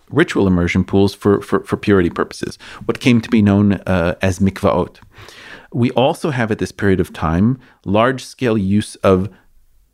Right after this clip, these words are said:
stone vessels, vessels made out of chalk.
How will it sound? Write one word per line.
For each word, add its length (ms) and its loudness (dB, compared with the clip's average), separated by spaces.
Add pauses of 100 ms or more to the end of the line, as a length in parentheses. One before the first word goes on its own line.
stone 560 0
vessels, 460 -8
vessels 380 -4
made 140 0
out 100 2
of 140 -6
chalk. 440 -6